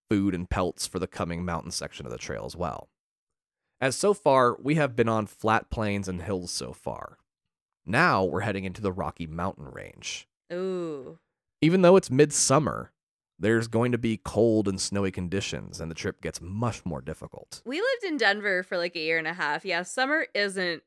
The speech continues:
Speaker 2: always beautiful.
Speaker 1: Right. It can get cold.
Speaker 2: Yeah.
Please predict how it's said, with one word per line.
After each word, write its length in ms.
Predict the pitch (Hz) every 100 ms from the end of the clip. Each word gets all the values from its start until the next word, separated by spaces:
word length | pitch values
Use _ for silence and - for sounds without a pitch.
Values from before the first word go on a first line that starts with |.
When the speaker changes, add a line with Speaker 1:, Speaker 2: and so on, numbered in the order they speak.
| _ _ _
Speaker 2:
always 460 | 175 175 170 156 160
beautiful. 640 | 156 117 - - 98 139
Speaker 1:
Right. 420 | 127 131 90 58 - _ _ _
It 80 | 131
can 140 | 160
get 180 | 147 -
cold. 360 | 117 73 52 - -
Speaker 2:
Yeah. 480 | 202 165 80 -